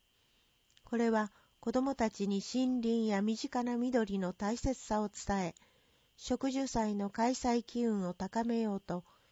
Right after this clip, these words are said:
植樹祭岡山県実行委員会が企画。児童らは植樹祭の目的や森林の役割、働きなどについて授業を受け、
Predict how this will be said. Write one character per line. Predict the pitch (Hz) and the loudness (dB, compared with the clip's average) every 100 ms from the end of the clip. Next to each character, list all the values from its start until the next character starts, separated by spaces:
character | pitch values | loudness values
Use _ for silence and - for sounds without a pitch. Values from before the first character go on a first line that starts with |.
| _ | _
植 | - 226 254 | -6 -4 -2
樹 | 247 254 | -2 -2
祭 | - 202 180 175 - - | -2 -2 -2 -4 -12 -12
岡 | 202 254 | -2 2
山 | 254 254 247 | 2 2 -2
県 | 220 196 190 | 0 0 0
実 | 196 - - | -4 -8 0
行 | 262 254 | 4 4
委 | 247 | 4
員 | 262 220 | 0 -2
会 | 185 180 175 | -2 -4 -4
が | 175 | -6
企 | - - | -8 -8
画。 | 175 - 180 156 _ _ _ _ _ - - _ _ _ _ _ _ _ _ _ _ _ | -8 -6 -10 -10 _ _ _ _ _ -20 -20 _ _ _ _ _ _ _ _ _ _ _
児 | 233 262 | -4 2
童 | 240 220 | 4 4
ら | 208 190 | 4 4
は | 190 190 - _ | 2 -2 -10 _
植 | - 240 262 | -4 -2 0
樹 | 269 269 | -2 0
祭 | 247 214 | 0 0
の | 196 190 | 0 0
目 | 185 - | -2 -4
的 | - 226 - 202 | -6 -6 -4 -2
や | 196 - - - | 0 -2 -6 -4
森 | 233 254 233 | 0 2 2
林 | 240 233 | 0 0
の | 214 | 0
役 | 208 196 - 214 | 0 0 -2 0
割、 | 196 190 - _ _ _ _ _ | 0 0 -4 _ _ _ _ _
働 | 220 - 233 240 | -2 2 2 0
き | - | -2
な | 233 214 | -2 0
ど | 202 | 0
に | 196 | -2
つ | - 214 | -2 -2
い | 196 | -2
て | 196 | -2
授 | 190 240 | -2 0
業 | 233 202 190 | 2 2 2
を | 190 | 0
受 | 202 - | -2 -2
け、 | 180 | -4